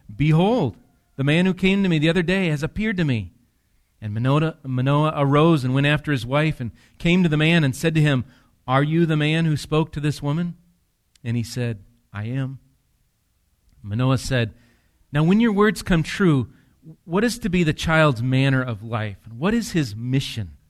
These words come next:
And the angel of the Lord said to Manoah, "Of all that I said to the woman, let her be careful.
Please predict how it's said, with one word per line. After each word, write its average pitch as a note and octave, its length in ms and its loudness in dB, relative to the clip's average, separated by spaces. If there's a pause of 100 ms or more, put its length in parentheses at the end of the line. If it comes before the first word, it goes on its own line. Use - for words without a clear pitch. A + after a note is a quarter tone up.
(1200)
And A2+ 140 -12
the D3 100 -16
angel A3 320 -6
of F3+ 100 -6
the D3+ 60 -6
Lord B2+ 380 0
said A#2+ 240 -8
to B2 140 -10
Manoah, A2 500 -6 (720)
"Of B2 120 -8
all F#3+ 280 -4
that G#3 180 -8
I D#3 140 0
said C#3+ 400 -6
to C3+ 80 -6
the A#2 100 -4
woman, A2 460 -4
let B2+ 120 -6
her E3 80 -4
be D#3+ 140 -6
careful. A2 560 -8